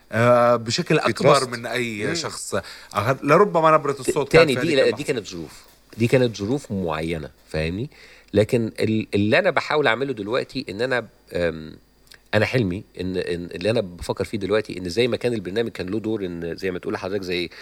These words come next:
Speaker 3: غ-، يعني غير شكل نظرة الناس للإعلام، أنا نفسي اللي بعمله في العرض المسرح يبقى يغير شكل فكرة الناس عن اللايف كوميدي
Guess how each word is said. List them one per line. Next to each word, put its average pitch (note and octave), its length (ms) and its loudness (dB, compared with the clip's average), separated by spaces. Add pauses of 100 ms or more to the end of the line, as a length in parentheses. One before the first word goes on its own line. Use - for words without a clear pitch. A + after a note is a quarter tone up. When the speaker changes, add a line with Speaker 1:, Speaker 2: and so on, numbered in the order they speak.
(220)
Speaker 3:
غ-، F2+ 140 2 (100)
يعني E2+ 240 2
غير A#2 240 4
شكل F#2 360 -4
نظرة G2+ 340 -2
الناس F#2+ 280 -4
للإعلام، G#2 240 -2
أنا G#2+ 140 -4
نفسي C3 360 -6
اللي G2 120 -4
بعمله G#2 340 -2
في - 120 -10
العرض F2+ 500 -2 (180)
المسرح A2+ 500 -2 (600)
يبقى F#2 340 2
يغير A#2 460 4
شكل - 580 -4
فكرة - 340 -4
الناس - 240 0
عن F#2+ 140 -2
اللايف A2+ 300 2
كوميدي F2+ 360 -6